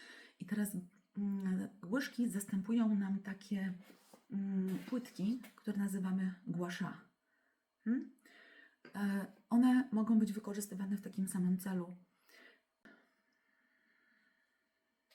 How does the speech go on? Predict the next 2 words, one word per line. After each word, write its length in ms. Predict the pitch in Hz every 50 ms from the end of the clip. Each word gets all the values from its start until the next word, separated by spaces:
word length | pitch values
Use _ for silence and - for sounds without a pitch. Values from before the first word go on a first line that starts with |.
| _ _ _ _ _ _ _ _ _ _ _ _ _ _ _ _ - - - - - _ _ - - - - - - _ -
Zmiana 380 | - - 175 175 165 160 160 170
mała. 280 | 175 - - - -